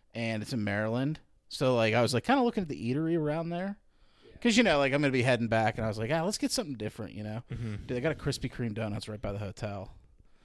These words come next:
Speaker 2: Too
Speaker 1: I haven't
Speaker 2: soon.
Speaker 1: had Krispy Kreme donuts in, like, forever.
Speaker 2: They're in, they're in the get-go, but they're not
Speaker 1: That's not
Speaker 2: the
Speaker 1: the
Speaker 2: same.
Speaker 1: same.
Speaker 2: They're not
Speaker 1: Yeah,
Speaker 2: the
Speaker 1: like, this is,
Speaker 2: same.
Speaker 1: like, a legit, like,
Speaker 2: Yeah.
Speaker 1: store.
Speaker 2: Like, h-,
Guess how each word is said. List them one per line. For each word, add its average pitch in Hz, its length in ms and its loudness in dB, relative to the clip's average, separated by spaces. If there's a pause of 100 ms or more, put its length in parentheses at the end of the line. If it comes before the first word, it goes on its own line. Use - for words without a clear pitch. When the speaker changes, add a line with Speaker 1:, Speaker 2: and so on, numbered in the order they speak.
(220)
Speaker 2:
Too - 100 0
Speaker 1:
I - 40 4
haven't 160 140 2
Speaker 2:
soon. 180 80 4
Speaker 1:
had 170 160 2
Krispy 147 380 -6
Kreme 117 260 -4
donuts 131 400 -2
in, 117 80 -4
like, 107 260 -8
forever. - 580 -14 (300)
Speaker 2:
They're 196 200 10
in, 202 200 0
they're 147 220 6
in 247 160 2
the 190 60 -2
get-go, 135 440 4
but 127 160 -2
they're 127 160 0
not 151 280 4
Speaker 1:
That's 147 120 6
not 190 120 8
Speaker 2:
the 127 60 -2
Speaker 1:
the 151 40 0
Speaker 2:
same. 101 380 2
Speaker 1:
same. 82 60 -14 (120)
Speaker 2:
They're 151 140 6
not 156 60 10
Speaker 1:
Yeah, 143 100 10
Speaker 2:
the 123 80 6
Speaker 1:
like, 123 80 4
this 160 100 4
is, 185 60 2
Speaker 2:
same. 202 80 6
Speaker 1:
like, 165 80 6
a 147 60 4
legit, 139 500 0
like, 127 340 0
Speaker 2:
Yeah. 110 340 -2
Speaker 1:
store. 120 520 -2
Speaker 2:
Like, 131 200 0
h-, - 80 -12